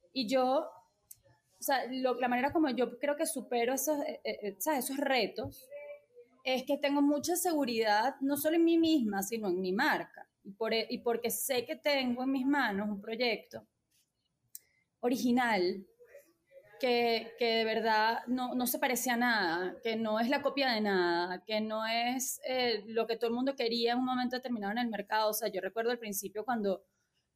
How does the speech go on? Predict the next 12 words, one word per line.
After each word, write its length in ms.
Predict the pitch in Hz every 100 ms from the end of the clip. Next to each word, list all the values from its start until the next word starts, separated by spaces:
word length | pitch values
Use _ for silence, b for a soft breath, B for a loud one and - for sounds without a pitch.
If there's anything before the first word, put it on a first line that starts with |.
| _
empecé 320 | 220 220 220
a 20 |
mostrar 300 | 202 202 240
mis 120 | 247
colecciones 460 | 247 262 220 190 208
en 80 | 262
Nueva 240 | 254 208
York, 340 | 196 196 233 - _ _
porque 340 | 240 233 214 -
al, 220 | - 208
al 140 | 214 208
principio, 500 | 208 202 - 226